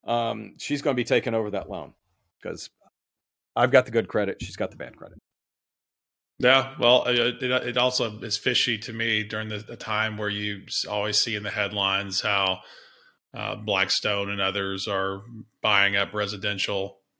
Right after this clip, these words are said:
Speaker 2: homes in large chunks and owning more and more residential America. It'd be interesting for us to think about that for a, for a future episode. Um, and, and, and, you know what, we already subsidize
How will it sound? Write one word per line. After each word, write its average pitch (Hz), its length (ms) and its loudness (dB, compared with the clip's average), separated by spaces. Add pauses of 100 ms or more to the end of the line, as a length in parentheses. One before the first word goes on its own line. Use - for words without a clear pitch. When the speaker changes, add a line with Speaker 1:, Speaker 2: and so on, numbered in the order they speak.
(120)
Speaker 2:
homes 101 640 -2
in 101 400 -6 (640)
large 101 720 2 (340)
chunks - 920 -2
and 104 140 -10
owning 98 280 -6
more 98 240 -2
and 98 80 -4
more 95 240 -2
residential 98 600 -2
America. 98 540 0 (440)
It'd 104 280 0
be 104 120 2
interesting 98 340 -2
for 101 100 -2
us 95 120 -2
to 98 60 -6
think 98 200 -2
about 98 300 2
that 95 260 4
for 98 180 0
a, 92 100 0 (100)
for 101 160 -2
a 92 40 -2
future 101 360 -4
episode. 98 500 0 (920)
Um, 110 200 2
and, 165 240 2
and, 170 240 4
and, 175 160 6
you 180 60 10
know 175 40 10
what, 175 120 8
we 170 120 8
already 170 280 10
subsidize 101 760 2